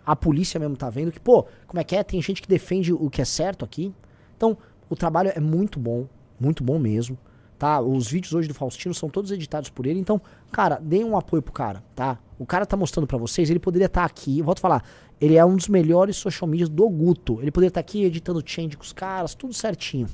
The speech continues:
O cara acredita tanto nessa porra que ele se mudou,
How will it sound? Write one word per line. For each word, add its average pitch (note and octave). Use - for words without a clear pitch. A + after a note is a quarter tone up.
O F3
cara A3
acredita G#3
tanto G#3+
nessa F#3+
porra F3+
que -
ele F#3+
se -
mudou, E3+